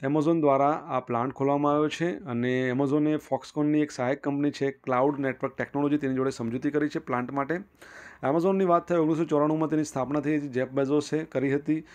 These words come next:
સી ઈ ઓ છે એન્ડી જેસી, યાદ રાખજો, બદલાઈ ગયા છે. અને હમણાં જ આપણે વાત કરીને જેફ બેઝોસ વિશ્વના બીજા નંબરના ધનિક વ્યક્તિ બની ગયા છે, પ્રથમ નંબરના નથી રહ્યા.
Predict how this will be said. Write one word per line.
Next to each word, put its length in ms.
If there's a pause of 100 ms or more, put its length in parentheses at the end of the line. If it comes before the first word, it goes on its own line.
(220)
સી 240
ઈ 20
ઓ 120
છે 280
એન્ડી 460
જેસી, 320
યાદ 180
રાખજો, 240
બદલાઈ 320
ગયા 140
છે. 280 (500)
અને 500 (400)
હમણાં 220
જ 40
આપણે 160
વાત 220
કરીને 440 (140)
જેફ 160
બેઝોસ 460 (1700)
વિશ્વના 340
બીજા 200
નંબરના 340
ધનિક 200
વ્યક્તિ 220
બની 220
ગયા 120
છે, 80
પ્રથમ 320
નંબરના 300
નથી 240
રહ્યા. 360